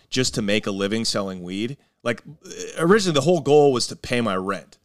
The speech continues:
I was just, I just didn't wanna have a job. I wanted to, I wanted to have a house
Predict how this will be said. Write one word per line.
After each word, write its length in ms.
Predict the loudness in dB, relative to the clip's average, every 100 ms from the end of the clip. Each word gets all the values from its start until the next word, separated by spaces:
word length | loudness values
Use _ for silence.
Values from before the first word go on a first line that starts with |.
| _
I 60 | -4
was 80 | 0
just, 180 | 2 2
I 60 |
just 160 | 0 2
didn't 140 | 4
wanna 140 | 4 4
have 120 | 2
a 40 |
job. 540 | 0 2 2 2 -4 -4
I 80 | 2
wanted 200 | 2 2
to, 180 | -2 -4 _ _ _
I 80 | -4
wanted 160 | -2 -2
to 60 |
have 220 | 0 2 2
a 80 |
house 520 | 2 2 0 0 -4